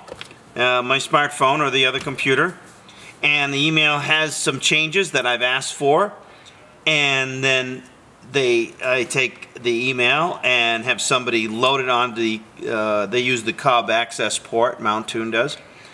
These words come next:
Um, and when we get this on the, we plug it in to the O B D port, and we wait, um, we wait for it to take the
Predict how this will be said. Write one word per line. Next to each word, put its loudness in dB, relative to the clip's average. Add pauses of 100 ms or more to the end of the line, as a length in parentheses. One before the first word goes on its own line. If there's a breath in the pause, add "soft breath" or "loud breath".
(300 loud breath)
Um, -2 (140)
and -2
when -2 (140)
we -2
get -2
this 0
on -2
the, -6 (240)
we -6 (240)
plug -2
it -2
in 0 (920)
to 0
the 4 (380)
O 2
B 0
D 2
port, 2 (960 loud breath)
and -2
we 0
wait, 2 (320)
um, 2 (120)
we 2
wait 0
for 2
it -8
to 0
take -2 (360)
the -4